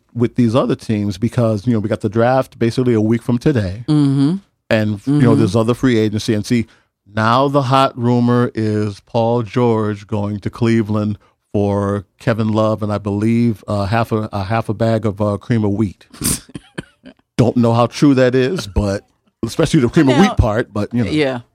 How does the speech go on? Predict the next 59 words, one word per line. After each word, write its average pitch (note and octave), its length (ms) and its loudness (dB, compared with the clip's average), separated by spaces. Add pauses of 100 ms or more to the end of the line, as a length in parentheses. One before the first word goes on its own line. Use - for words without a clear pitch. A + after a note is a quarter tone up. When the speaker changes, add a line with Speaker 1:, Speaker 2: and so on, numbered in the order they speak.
Speaker 2:
but, D#3 300 -6
you D#3+ 60 -4
know, A#2 240 -6
uh, A#2 140 -8 (140)
again, B2+ 680 -4
you C3+ 120 -8
know, A#2+ 120 -4
my B2 180 -4
Lakers B2 540 -4
are, A#2 240 -12 (380)
are C3 60 -6
gonna C3 200 -4
be B2+ 160 -4
hit C#3 300 -2
for - 180 -6
a B2 80 0
while. B2 460 -2
It B2+ 100 -18
doesn't B2+ 260 -2
really B2 240 0
matter. B2 300 0
Speaker 1:
They're A#2+ 40 0
not - 120 -2
that - 120 -2
far A2+ 200 -2
away, F#2 260 -12
though. F2+ 80 -20 (340)
Speaker 2:
They're A#3 100 6
Speaker 1:
They're A#3 80 6
Speaker 2:
not B3 160 4
that G3 120 4
far C#3+ 260 2
away. C3+ 360 0 (140)
Speaker 1:
Mm-hmm. C#3+ 140 2
Speaker 2:
The F3+ 80 6
team A#3 360 4
is F#3+ 140 -2
decent. C3+ 640 0 (440)
It's C#3+ 180 2
not, E3 500 2 (200)
you D#3 100 0
know, C3 420 0
what B2+ 340 2
we D3 280 2
Laker D3 320 0
fans C3 380 -2
Speaker 1:
Hey, C3+ 140 2
Speaker 2:
have - 60 -6
Speaker 1:
hey, C3+ 280 2
Speaker 2:
expected, C#3+ 480 2
Speaker 1:
you - 0 -
know, - 60 0
you C#3+ 60 6
know C#3+ 60 6
what? D3+ 140 6
Speaker 2:
but A#2+ 80 -4
Speaker 1:
You D3 60 2
know D#3+ 80 4
what? F#3+ 140 0